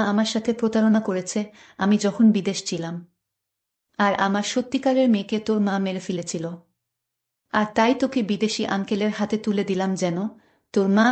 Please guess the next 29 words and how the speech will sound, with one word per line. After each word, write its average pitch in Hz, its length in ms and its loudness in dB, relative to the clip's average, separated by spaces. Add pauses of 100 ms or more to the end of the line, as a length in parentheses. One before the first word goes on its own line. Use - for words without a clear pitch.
আর 240 200 2
তোকে 220 200 0
কোনোদিন 220 480 4
যেন 208 240 2
খুঁজে 196 320 -2
না 175 160 0
পায়। 170 300 -6 (960)
সন্তান 240 460 4
হারানোর 214 480 4
যন্ত্রণা 196 520 -2 (220)
আমি 208 200 2
হাড়ে 214 320 0
হাড়ে 214 260 0
টের 202 260 -4
পাচ্ছি। - 380 -10 (1080)
আজ 220 180 2 (120)
তোর 233 200 6
মাও 226 240 4
বুঝবে 208 400 -2
সন্তান 208 460 -2
হারানোর 202 500 -2
কি 220 120 -4
যন্ত্রণা। 175 520 -6 (1000)
তোকে 254 200 2
যখন 240 340 4
খুঁজে 247 300 0
পাবে 180 260 -2
না, 165 140 -10 (1000)
তখন 214 260 2